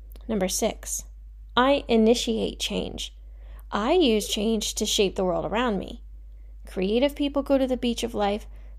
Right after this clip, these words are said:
paddle out on their surfboards, and make their own waves. Now they can ride on waves of their own making, and other people have to respond to them. Now, life doesn't always give that option,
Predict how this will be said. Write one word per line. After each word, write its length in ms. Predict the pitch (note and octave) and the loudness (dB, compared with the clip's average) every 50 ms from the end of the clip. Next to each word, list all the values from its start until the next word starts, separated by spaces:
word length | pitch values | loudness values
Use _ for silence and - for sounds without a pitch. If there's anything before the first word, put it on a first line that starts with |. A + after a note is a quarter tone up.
| - - - | -16 -14 -10
paddle 380 | - - A3 G#3+ G#3+ G#3 G#3 | -4 0 2 4 4 4 4
out 160 | G#3+ G#3+ G#3+ | 4 4 4
on 140 | G#3+ G3+ G#3 | 4 4 2
their 80 | G#3 G3 | 2 2
surfboards, 600 | G3+ - - G#3 G3+ - - - G#3 G#3 G3+ - | 0 0 -2 -2 -4 -4 0 2 2 2 2 0
and 160 | - G3 G3+ | -2 -2 0
make 200 | G3 G#3 G#3+ - | 0 -2 0 2
their 180 | - A#3+ A#3 - | 2 2 2 4
own 260 | - A3+ A#3 B3 A#3+ G#3 | 4 6 6 6 4 2
waves. 460 | F3+ - - - - - - - - - - - - - - - - - | 0 -2 -4 -4 -6 -6 -8 -8 -10 -14 -16 -16 -16 -16 -16 -16 -12 -4
Now 300 | - G#3+ G3+ G3 G3 G3 | 0 2 4 4 4 4
they 180 | F#3 G3+ G#3 G3+ | 4 4 2 2
can 180 | - A3+ G3 | 2 0 0
ride 240 | F#3+ G3 G3 G3 F#3+ | 2 4 4 4 4
on 240 | F#3+ F#3+ F#3 F3+ F3+ | 4 2 2 2 2
waves 260 | G3 G3 G3 F#3+ - | 2 2 2 0 -2
of 140 | - G3 F#3+ | -4 -4 0
their 200 | F#3+ E3+ - - | 0 0 0 2
own 220 | - A3+ C#4+ D#4 C#4+ | 2 4 4 4 4
making, 460 | A3 F#3+ G3 - - F#3 - B3 - - - - - - | 2 2 -2 -4 -8 -8 -8 -8 -10 -12 -14 -12 -6 -4
and 160 | G#3+ - - | -2 0 4
other 200 | - A#3 C#4+ D4 | 4 4 4 4
people 300 | C#4+ B3+ A3 A3 - G#3+ | 4 0 -2 0 0 -2
have 220 | A3 G#3 F#3+ - | -2 -2 -4 -4
to 100 | - G3+ | -4 -4
respond 480 | F3 F#3+ - - G#3 G3 F#3 E3+ F3 F#3 | -4 -4 -2 -2 0 0 0 -2 -4 -6
to 120 | A3 A#3+ | -6 -2
them. 400 | A#3 G3 A#3+ C4+ - - - A3+ - - - - - - - - - - - - - - - - - - - - - - - - - - - - - | 0 2 2 2 0 -2 -6 -10 -10 -12 -16 -16 -16 -16 -16 -16 -16 -16 -16 -16 -16 -16 -16 -16 -16 -16 -16 -16 -16 -16 -16 -16 -16 -16 -12 -4 0
Now, 340 | G#3+ G#3 G3 G3 G3+ F#3 - - | 2 2 4 2 0 -2 -4 -4
life 280 | G3+ G#3+ A3+ A3+ A3+ | 0 2 2 2 2
doesn't 260 | A#3 A#3+ A3+ A3 A3 | 2 0 2 2 2
always 280 | A3 A3+ A3+ A3+ G#3+ A3 | 4 4 4 4 2 2
give 200 | - A3+ G#3 G#3+ | 0 -2 0 2
that 280 | A3 G#3 G3+ F#3+ - - - - | 2 2 2 2 0 -4 -8 -2
option, 580 | - G#3 A3 A3+ - - - F#3+ D#3+ - A#3+ | 0 0 0 0 -2 -4 -4 -4 -4 -4 -8